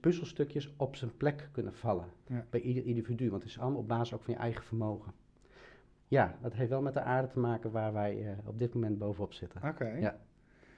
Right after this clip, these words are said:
Speaker 2: Eh, als je, als ik, toen ik dat, toen ik jou hoorde zeggen voor het eerst dat je, eh, en zeg maar een half miljoen jaar vanuit de toekomst, eh,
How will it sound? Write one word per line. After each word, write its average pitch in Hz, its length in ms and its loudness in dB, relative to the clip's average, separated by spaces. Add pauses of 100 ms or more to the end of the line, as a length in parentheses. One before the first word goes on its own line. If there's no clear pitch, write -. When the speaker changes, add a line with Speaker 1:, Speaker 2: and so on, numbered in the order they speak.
(180)
Speaker 2:
Eh, 135 240 2
als 131 120 2
je, 131 220 6
als 123 160 2
ik, 120 160 0
toen 127 200 0
ik 120 100 0
dat, 123 240 -2
toen 127 140 0
ik 117 80 2
jou 127 160 10
hoorde 131 160 8
zeggen 120 480 4
voor - 160 0
het 120 80 -2
eerst 123 300 4
dat 113 160 -2
je, 120 100 -2 (500)
eh, - 120 -10
en 120 300 -4
zeg 117 120 -8
maar 113 120 -2
een 110 60 -2
half 120 180 2
miljoen 113 240 0
jaar 110 220 -2
vanuit 110 260 -6
de 110 60 -10
toekomst, 123 640 -6
eh, 113 80 -8